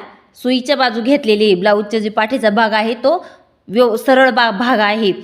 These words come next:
आतला उलटा भाग आतमध्ये टाकलेला आहे की नाही, वरच्या बाजूने पट्टी आपण लावायला सुरुवात केली पाव इंचाच्या शिलाई मार्जिनने. त्यावर काय करायचं,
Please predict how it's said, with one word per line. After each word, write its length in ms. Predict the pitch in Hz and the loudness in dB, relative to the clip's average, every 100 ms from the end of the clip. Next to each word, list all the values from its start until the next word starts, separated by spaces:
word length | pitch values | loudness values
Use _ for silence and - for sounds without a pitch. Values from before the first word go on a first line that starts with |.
| - - | -16 -8
आतला 340 | 185 196 226 220 | -6 -4 0 2
उलटा 360 | 220 220 226 | 2 0 0
भाग 200 | 220 262 | 0 -2
आतमध्ये 480 | 214 208 220 220 196 | -2 -2 -2 0 0
टाकलेला 400 | 208 220 226 208 | -2 -2 -2 -2
आहे 80 | 208 | -2
की 80 | 359 | -4
नाही, 120 | 339 | -2
वरच्या 260 | 269 277 | -4 -2
बाजूने 320 | 226 202 202 208 | -2 -2 -2 -4
पट्टी 320 | 208 208 208 | -6 -2 -2
आपण 220 | 202 294 415 - - - | 0 -2 -2 -10 -18 -4
लावायला 400 | 202 202 196 262 | -2 -2 -4 -4
सुरुवात 320 | - 277 196 - | -2 0 0 -2
केली 180 | 180 170 | -4 -2
पाव 240 | 185 180 | 0 0
इंचाच्या 400 | 180 175 175 180 | 0 -2 -6 -6
शिलाई 220 | 175 185 170 | -4 -2 -2
मार्जिनने. 460 | 160 160 170 175 | -4 -6 -8 -6
त्यावर 280 | 180 220 233 | -2 0 0
काय 160 | 233 262 | -2 -4
करायचं, 480 | 277 233 190 233 | -2 -2 -2 -4